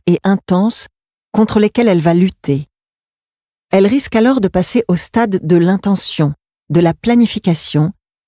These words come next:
et de la mise en œuvre de son suicide. Certains signes d'appel, signes cliniques qui facilitent la reconnaissance d'un problème, concernent toutes les catégories de population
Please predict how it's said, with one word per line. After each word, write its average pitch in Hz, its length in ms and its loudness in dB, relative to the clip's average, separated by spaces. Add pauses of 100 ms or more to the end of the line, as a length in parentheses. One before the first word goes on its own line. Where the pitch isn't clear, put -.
et 170 60 2
de 165 100 2
la 165 100 2
mise 226 220 4
en 165 160 2
œuvre 165 320 0
de 165 140 -2
son 165 180 -2
suicide. - 500 -8 (760)
Certains 285 420 -2
signes 254 460 2
d'appel, 165 580 -2 (340)
signes 185 420 2
cliniques 196 600 0
qui 156 140 -8
facilitent 185 560 -2
la 151 100 -2
reconnaissance 160 520 -2
d'un 143 120 -4
problème, 190 500 -4 (680)
concernent 233 580 0 (100)
toutes - 260 -2
les 220 80 -2
catégories 196 580 -2
de 170 80 -2
population 160 760 -4